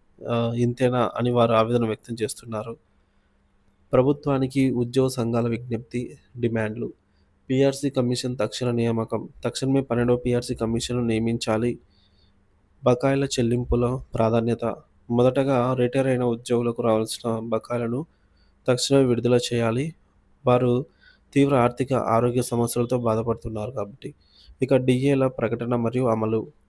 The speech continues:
రెండు వేల ఇరవై నాలుగు నుంచి పెండింగ్‌లో ఉన్న డీఏలను వెంటనే ప్రకటించి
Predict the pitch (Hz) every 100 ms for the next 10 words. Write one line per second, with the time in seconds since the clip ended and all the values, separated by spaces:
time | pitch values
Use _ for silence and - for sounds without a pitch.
0 | _ 123 123 135 135 127 120 120 131 123
1 | 123 123 117 131 117 120 123 120 113 113
2 | 104 110 113 120 123 120 120 143 131 117
3 | 123 127 - 110 110 117 113 -